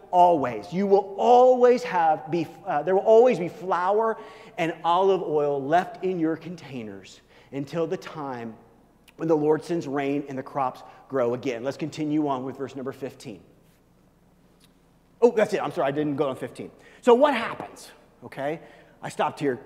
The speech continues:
to, to time. What happens at this moment, okay? Well, it's real simple. She goes and she does exactly what Elisha does. And guess what happens?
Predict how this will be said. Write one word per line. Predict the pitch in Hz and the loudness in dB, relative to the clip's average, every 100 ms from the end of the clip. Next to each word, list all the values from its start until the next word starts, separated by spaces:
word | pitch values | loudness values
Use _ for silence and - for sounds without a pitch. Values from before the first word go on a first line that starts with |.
| - | -10
to, | 117 104 - | -10 -10 -16
to | - 110 | -18 -18
time. | - 135 95 80 _ _ | -14 -14 -14 -18 _ _
What | 147 233 254 | 2 2 2
happens | 214 185 160 127 | -2 -4 -4 -8
at | 123 | -10
this | 135 123 | -12 -12
moment, | 131 117 101 - _ _ - | -10 -12 -14 -20 _ _ -20
okay? | - 147 156 202 _ _ _ _ | -16 -14 -14 -16 _ _ _ _
Well, | 175 | -12
it's | 170 | -8
real | 233 | -6
simple. | 220 - - - _ _ _ | -6 -8 -12 -20 _ _ _
She | - - 226 | -16 -6 -6
goes | 175 151 131 143 147 | -4 -6 -4 -6 -10
and | 147 | -14
she | - | -12
does | 160 160 147 139 | -8 -4 -4 -4
exactly | 120 117 139 147 185 | -10 -6 -6 -6 -8
what | 147 147 | -6 -8
Elisha | 131 120 113 113 | -10 -12 -16 -16
does. | 113 95 - - _ _ _ _ _ _ | -14 -16 -20 -20 _ _ _ _ _ _
And | 151 135 | -8 -4
guess | 156 151 160 | -4 -6 -10
what | 147 | -10
happens? | 131 110 - 87 - - | -10 -14 -16 -20 -20 -20